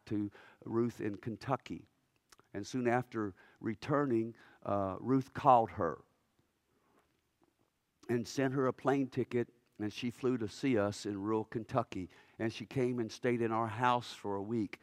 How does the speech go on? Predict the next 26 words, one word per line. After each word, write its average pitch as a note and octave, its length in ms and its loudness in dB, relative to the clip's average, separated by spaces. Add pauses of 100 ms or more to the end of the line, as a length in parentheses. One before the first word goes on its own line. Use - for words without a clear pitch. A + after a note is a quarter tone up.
(180)
She - 240 -4
met C#3+ 320 4
with C#3 160 -4
the D3+ 100 -6
college C#3+ 520 -2
students - 640 -8 (500)
and A#2+ 180 0
told D3 380 4 (180)
ninety C#3 400 6
college C3+ 400 4
students A2 380 0
that - 180 2
met A#2+ 300 4
every A#2 240 0
week B2 280 -4
in A2+ 80 0
our G#2+ 140 0
home A#2 380 0 (180)
how A2+ 240 6
she C3+ 320 -2
was A#2 260 -2
the G#2+ 120 -6
first A#2+ 360 -6
believer A2 600 0 (200)
in A#2+ 200 2
her A#2+ 340 0